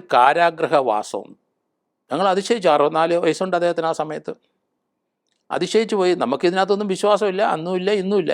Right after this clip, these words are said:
എങ്കിലും ഈ അറുപ-, ഈ ജാതകം എഴുതി വച്ചിരിക്കുന്ന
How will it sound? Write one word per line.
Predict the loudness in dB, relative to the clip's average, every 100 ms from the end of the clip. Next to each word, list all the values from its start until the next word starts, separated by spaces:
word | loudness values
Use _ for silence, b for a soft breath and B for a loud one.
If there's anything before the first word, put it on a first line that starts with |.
| 0
എങ്കിലും | -2 -2 -4 -4 -6 _ _ _ _ _ _ _ _ -4
ഈ | 0 4
അറുപ-, | 4 4 0
ഈ | -2 -2 0 2
ജാതകം | 2 4 4 4 2
എഴുതി | 2
വച്ചിരിക്കുന്ന | -4 -2 -4 -4 -2